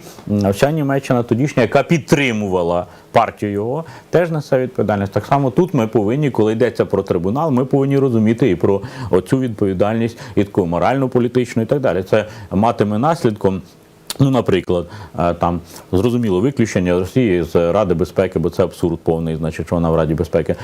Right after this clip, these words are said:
Це виключення з, е, ключових посад міжнародних організацій. То вся країна повинна статусно, е, е, е, отримати. Дивіться, у нас же Японія до сих пір вигрібає за участь у Другій світовій війні,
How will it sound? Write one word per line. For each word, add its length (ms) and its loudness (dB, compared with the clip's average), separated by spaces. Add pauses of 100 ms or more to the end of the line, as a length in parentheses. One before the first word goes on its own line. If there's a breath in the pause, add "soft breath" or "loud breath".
(180 loud breath)
Це 120 2
виключення 600 0
з, 140 -2
е, 200 2
ключових 420 0
посад 340 -2
міжнародних 640 0
організацій. 560 0
То 100 -2
вся 220 0
країна 380 -2
повинна 380 0
статусно, 560 0 (280 loud breath)
е, 100 2
е, 340 0
е, 380 2 (220 loud breath)
отримати. 560 2
Дивіться, 440 0 (220 loud breath)
у 80 2
нас 180 2
же 120 2
Японія 400 2
до 140 2
сих 160 -2
пір 160 0
вигрібає 680 2 (360 loud breath)
за 520 2
участь 420 0
у 40 0
Другій 220 0
світовій 420 0
війні, 340 0